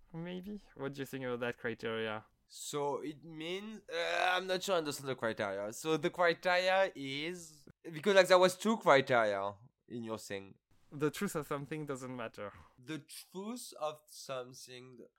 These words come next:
Speaker 2: I don't think that can be a criteria, though. But I mean, like, that was, okay, okay. So you, but you can see that in real life right now, like, in politics mostly.
Speaker 1: Yeah.
Speaker 2: But do you really think that it's, like, inevitable?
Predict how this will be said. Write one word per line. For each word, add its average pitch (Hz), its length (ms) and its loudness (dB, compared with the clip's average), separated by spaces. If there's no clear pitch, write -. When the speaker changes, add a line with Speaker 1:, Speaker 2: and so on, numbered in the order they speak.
Speaker 2:
I 247 140 4
don't 294 280 -6
think 349 280 -6
that 214 240 2
can 196 220 2
be 190 100 0
a 180 80 -2
criteria, 156 720 2
though. 98 360 -6
But 226 180 8
I 226 60 10
mean, 247 140 2
like, 196 160 6
that 214 220 6
was, 190 260 -2
okay, 165 220 -2
okay. 101 260 -4
So 175 200 -2
you, 180 360 -6
but 185 220 2
you 208 60 -2
can 185 200 8
see 190 300 -4
that 147 340 0
in 123 160 -8
real 107 220 -4
life 101 240 -4
right 95 180 -6
now, 92 300 -8
like, 92 160 -10
in 98 160 -20
politics 98 560 -12
mostly. 90 420 -12
Speaker 1:
Yeah. 208 180 2
Speaker 2:
But 156 280 0
do 147 100 -4
you 170 200 0
really 180 400 -4
think 185 260 -8
that 143 240 0
it's, 131 300 -14
like, 113 220 -2
inevitable? 117 640 -8